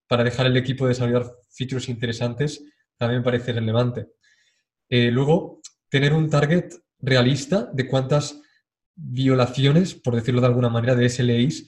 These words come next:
necesitas para parar el desarrollo. Eh, este autor que mencionaba al principio define,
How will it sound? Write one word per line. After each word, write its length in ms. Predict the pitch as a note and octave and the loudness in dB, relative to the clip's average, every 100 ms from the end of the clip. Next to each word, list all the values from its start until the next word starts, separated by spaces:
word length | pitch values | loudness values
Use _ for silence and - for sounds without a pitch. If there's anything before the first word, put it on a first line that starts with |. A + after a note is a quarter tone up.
| _ _ - | _ _ -6
necesitas 640 | B2 - A#2+ B2+ A#2+ D3 | -4 -2 -2 -4 -2 -4
para 460 | - A#2+ A#2 A2 - | -2 -2 0 -2 -4
parar 220 | A2+ A#2 | -2 0
el 120 | B2 | 0
desarrollo. 540 | A#2+ A#2 G#2+ A2 G#2 G#2 G2+ _ _ _ _ _ _ _ _ | 0 -2 -4 -2 -4 -8 -16 _ _ _ _ _ _ _ _
Eh, 580 | - B2+ B2 B2 B2 C3 C#3 | -2 2 4 6 4 0 -2
este 720 | - - E3 D#3+ D#3 D#3 D#3+ | -6 0 2 4 6 4 2
autor 720 | D3 C3+ - C#3+ D3 D#3 - | 0 0 0 2 2 0 -8
que 120 | - B2+ | -6 -4
mencionaba 340 | A#2 B2+ C3 | -2 0 0
al 100 | C3 | -2
principio 680 | C3 A#2+ - B2+ B2+ D#3+ - _ _ _ _ _ _ | -4 -6 -6 -2 0 0 -6 _ _ _ _ _ _
define, 960 | - B2+ B2+ - C#3+ D3+ D3 C#3+ D3 | -4 -2 0 0 2 4 4 4 2